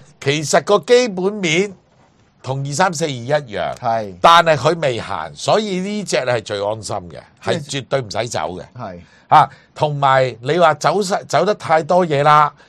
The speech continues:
Speaker 1: 而家揸嘅貨唔夠多，咁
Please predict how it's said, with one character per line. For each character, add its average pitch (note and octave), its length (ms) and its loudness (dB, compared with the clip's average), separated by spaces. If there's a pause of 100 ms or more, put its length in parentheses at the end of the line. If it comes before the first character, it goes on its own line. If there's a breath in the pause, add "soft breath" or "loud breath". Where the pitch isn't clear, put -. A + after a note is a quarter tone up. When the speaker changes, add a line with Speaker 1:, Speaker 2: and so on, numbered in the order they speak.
(160 soft breath)
Speaker 1:
而 B2 120 -10
家 F#3 320 4 (220 soft breath)
揸 G3 240 4
嘅 E3+ 140 0
貨 C#3+ 240 -2
唔 A2+ 160 -14
夠 D3+ 200 0
多， F3+ 460 6 (260)
咁 A2 140 -4